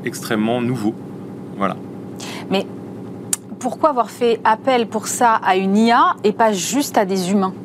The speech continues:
Speaker 1: Alors, parce que déjà, euh, l'I A, euh, a une capacité, euh, quand on parle de l'I A, c'est,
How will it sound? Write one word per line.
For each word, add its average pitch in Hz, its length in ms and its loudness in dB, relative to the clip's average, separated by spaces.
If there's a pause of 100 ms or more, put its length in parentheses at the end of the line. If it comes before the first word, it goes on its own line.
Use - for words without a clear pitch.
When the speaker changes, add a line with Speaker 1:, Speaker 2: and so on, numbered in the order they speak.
(720)
Speaker 1:
Alors, 123 180 4
parce - 240 -6
que - 80 -6
déjà, 139 640 2
euh, 104 680 2
l'I 120 260 2
A, 165 300 4 (160)
euh, 101 280 -4
a 117 140 2
une 147 100 -4
capacité, 107 580 -4 (180)
euh, 98 160 0 (160)
quand 95 80 -8
on - 20 -12
parle 90 220 -8
de 90 60 -8
l'I 92 180 -6
A, 117 80 -6
c'est, - 160 -10